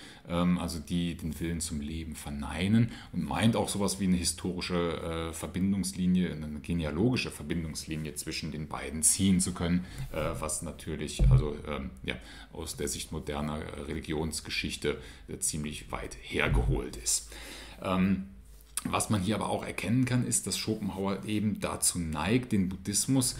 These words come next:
als eine Projektionsfläche für seine eigene Philosophie zu verstehen. Das ist etwas, was vor ihm oder insbesondere nach ihm, äh, noch einige andere getan haben. Also Schopenhauer gleicht den Buddhismus an sein eigenes System an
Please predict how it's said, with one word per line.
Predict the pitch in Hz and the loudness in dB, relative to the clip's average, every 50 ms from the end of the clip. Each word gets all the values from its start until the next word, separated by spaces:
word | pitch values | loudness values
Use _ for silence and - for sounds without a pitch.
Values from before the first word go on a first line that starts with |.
| - - - - - | -8 -10 -10 -10 -8
als | - 85 107 120 117 - | -2 0 2 4 4 4
eine | - 113 113 | 4 4 2
Projektionsfläche | 98 - - - 113 107 104 98 92 - - - - 98 95 101 113 113 98 - - - 92 90 87 85 - 90 90 | 2 0 0 0 2 2 2 0 0 0 0 0 2 2 2 2 2 2 0 0 -4 -2 -2 0 0 0 0 -2 -4
für | - - 98 | -4 -4 -4
seine | 90 95 90 90 90 - | -2 0 0 0 -2 -2
eigene | - 87 92 85 87 85 78 | -2 -2 -2 0 0 -2 -2
Philosophie | - - 90 85 80 82 85 - - 87 90 | -2 -4 -6 -4 -4 -6 -6 -6 -4 -6 -4
zu | - - | -6 -8
verstehen. | 90 87 - - - 80 78 78 78 80 82 78 78 | -10 -10 -10 -8 -6 -6 -6 -6 -6 -8 -10 -10 -10
Das | 87 87 - | -10 -8 -8
ist | 90 90 | -8 -8
etwas, | 90 - 92 87 - | -8 -6 -6 -6 -6
was | 85 87 - - - - - | -6 -6 -6 -6 -6 -8 -10
vor | - - - 98 92 87 | -12 -8 -4 -2 -2 -2
ihm | - 104 98 95 | -2 -2 -4 -4
oder | - - - - 90 85 - - 131 135 - - - | -6 -8 -8 -10 -8 -8 -8 -10 -12 -14 -16 -12 -10
insbesondere | - 98 - - 95 87 80 76 80 78 | -8 -8 -6 -6 -4 -4 -4 -4 -4 -4
nach | 76 80 82 92 98 95 - - | -2 0 0 2 0 0 0 0
ihm, | - 101 92 90 90 - - - - - - - | 4 6 6 6 6 4 0 -8 -10 -10 -8 -2
äh, | 92 87 90 | 0 2 4
noch | 90 92 90 - | 4 4 2 0
einige | - - - 92 98 92 - 85 - | -2 -2 0 2 2 2 2 2 2
andere | 95 110 110 104 90 90 78 | 4 4 4 4 4 2 0
getan | 65 80 - - - 76 73 73 71 - | -2 -4 -6 -4 -4 -4 -4 -4 -4 -4
haben. | 65 67 - | -6 -6 -6
Also | 67 - - | -6 -6 -6
Schopenhauer | - - - 95 90 98 95 90 90 - | -4 -4 -2 -2 -2 0 0 2 2 2
gleicht | 127 - - - - 101 123 123 - - - | 2 0 0 0 -2 -2 -2 -2 -2 -2 -2
den | 104 98 90 | -2 0 -2
Buddhismus | 92 87 87 - 104 98 - - 98 90 92 | -2 -4 -6 -4 -4 -4 -4 -4 -4 -4 -2
an | - 107 131 139 117 | 0 2 2 4 4
sein | 107 98 90 | 4 2 2
eigenes | 85 104 123 131 123 117 107 101 90 - - | 2 2 2 2 4 2 2 0 0 -2 -4
System | 87 - - - - 92 90 90 90 | -4 -4 -4 -2 0 0 0 0 0
an | 107 107 101 95 - | 0 0 0 0 0